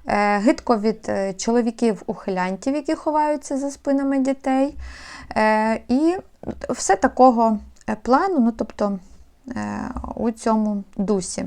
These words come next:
Е, про це, мабуть, можна говорити дуже-дуже довго, тому що я насправді вже, е, начиталась, надивилась, е, всіх цих різних історій про те, як, е, українці, які в Україні, е,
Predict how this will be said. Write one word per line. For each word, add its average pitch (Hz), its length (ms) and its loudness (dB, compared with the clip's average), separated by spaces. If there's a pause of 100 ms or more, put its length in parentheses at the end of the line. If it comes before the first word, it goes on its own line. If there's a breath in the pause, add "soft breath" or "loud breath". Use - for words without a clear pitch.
(120)
Е, 180 100 2
про - 160 2
це, 262 280 6
мабуть, 226 300 4
можна 226 300 4
говорити 214 500 0
дуже-дуже 202 580 0
довго, 269 360 4
тому 214 260 0
що - 160 -4
я 214 140 -2
насправді 196 520 -4
вже, 208 380 -2 (460 loud breath)
е, 196 280 0
начиталась, 254 840 6
надивилась, 208 840 0
е, 190 160 0
всіх 190 300 -8
цих - 260 -8
різних 196 520 -2
історій 285 520 2
про 202 180 -10
те, 208 220 0
як, 190 340 -4
е, 185 240 -6 (560 loud breath)
українці, 214 600 2
які 196 260 -2
в 185 80 -6
Україні, 202 680 0
е, 190 260 -4